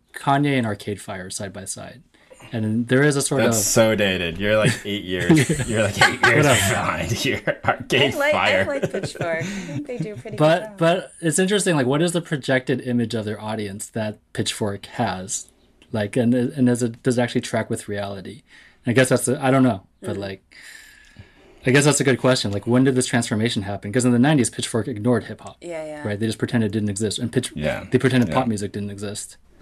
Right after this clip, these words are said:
Speaker 2: Um, our, uh, okay, Tammy, speaking of which, let's move on to,
Speaker 1: <laughs>
Speaker 2: uh, you wrote an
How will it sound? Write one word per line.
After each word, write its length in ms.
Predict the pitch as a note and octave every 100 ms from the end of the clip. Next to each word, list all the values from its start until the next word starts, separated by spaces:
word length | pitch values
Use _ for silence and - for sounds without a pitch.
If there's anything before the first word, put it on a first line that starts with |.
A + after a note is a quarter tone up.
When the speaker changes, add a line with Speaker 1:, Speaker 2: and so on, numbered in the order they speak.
| - _
Speaker 2:
Um, 460 | A#2+ A2 G2 F#2 -
our, 300 | A2+ A2+ B2
uh, 360 | B2 A2 F#2 F2+ -
okay, 260 | C#3+ B2
Tammy, 340 | G2 A#2+ A2 F#2
speaking 340 | - C#3 C#3+
of 120 | C3+ A#2
which, 240 | G2+ E2
let's 240 | G#2+ A2+ A#2
move 240 | A#2+ A#2
on 180 | A2+ D#5+
to, 440 | - C5 - -
Speaker 1:
<laughs> 0 |
Speaker 2:
uh, 40 | -
you 240 | - B2+ E4+
wrote 160 | E3 C#3
an 300 | A#2+ G2+